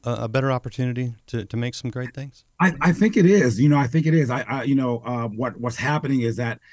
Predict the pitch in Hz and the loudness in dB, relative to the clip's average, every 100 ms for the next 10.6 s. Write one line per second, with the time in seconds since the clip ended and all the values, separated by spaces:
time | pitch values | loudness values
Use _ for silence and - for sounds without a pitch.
0 | - - 123 127 143 143 135 117 120 113 | -12 -2 0 2 2 0 -2 -4 -6 -6
1 | - 143 139 120 107 92 98 - 143 135 | -6 -4 -4 -6 -8 -12 -10 -2 0 2
2 | 123 110 117 123 120 127 123 120 117 110 | 0 -2 -2 -2 -4 -4 -4 -2 -2 -2
3 | 117 107 110 110 120 117 - - - 139 | -4 -4 -4 -2 -2 -4 -6 -12 -10 -8
4 | 104 - 131 110 - 139 135 123 147 135 | -8 -4 -4 -4 -4 -2 -2 0 0 0
5 | 120 127 110 131 120 101 - _ _ 127 | 0 -2 -2 0 -2 -2 -10 _ _ -4
6 | 127 104 123 120 110 - - 139 - _ | -4 -2 -2 -2 -4 -6 -4 -4 -6 _
7 | _ - 117 120 - 135 123 113 123 135 | _ -12 -10 -10 -4 -2 0 0 -2 -2
8 | 139 143 120 _ _ - 127 127 120 117 | -2 -4 -6 _ _ -8 -2 -2 -2 -6
9 | - 139 135 139 135 123 _ - _ - | -4 -2 0 -2 -6 -10 _ -20 _ -6
10 | 120 113 127 143 117 | -4 -2 0 0 -2